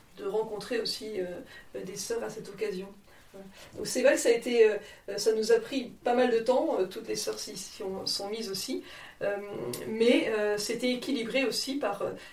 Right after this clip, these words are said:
par cette, ce temps d'adoration. C'était vraiment le ora et labora, euh, du temps de confinement, et, et c'était, c'était très important, euh, pour nous, et ça correspondait tout à fait à notre vocation de, de moniale missionnaire aussi. L'un comme l'autre se sont bien complétés.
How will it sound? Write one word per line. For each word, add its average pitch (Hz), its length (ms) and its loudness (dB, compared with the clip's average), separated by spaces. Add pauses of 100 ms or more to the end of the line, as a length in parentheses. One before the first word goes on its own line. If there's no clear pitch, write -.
(100)
par 214 180 -4
cette, - 260 -4
ce - 180 -6
temps 254 160 2
d'adoration. 226 680 2
C'était 214 220 -6
vraiment 233 240 4
le 214 160 2
ora 240 520 6
et 214 140 -2
labora, 214 640 2
euh, - 40 -8
du 190 120 -12
temps 233 180 -4
de 233 60 -2
confinement, 214 560 -8 (420)
et, 190 300 -4
et 175 60 -6
c'était, 208 420 -6
c'était - 320 -8
très 214 300 -6
important, 214 520 -8
euh, 185 280 -12 (260)
pour 175 160 -12
nous, 214 140 0
et - 20 4
ça 226 160 2
correspondait 214 400 4
tout - 160 4
à 233 60 6
fait 240 160 4
à 226 80 4
notre 190 160 -4
vocation 214 480 -2
de, - 220 -6 (260)
de 190 140 -10
moniale 214 360 6
missionnaire 202 540 -6
aussi. 185 400 -6
L'un 202 100 -6
comme 185 220 -4
l'autre 190 220 -6
se 190 100 -12
sont - 160 -10
bien 190 160 -6
complétés. 92 460 -10